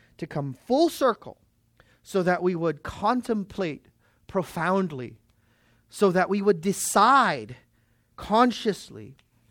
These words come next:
so that we would walk strongly,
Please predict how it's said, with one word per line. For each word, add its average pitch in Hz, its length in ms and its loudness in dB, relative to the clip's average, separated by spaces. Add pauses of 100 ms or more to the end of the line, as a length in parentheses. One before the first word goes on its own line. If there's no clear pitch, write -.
(180)
so - 180 2
that 214 160 6
we 214 100 -2
would 180 320 0
walk 214 640 4 (320)
strongly, 220 840 2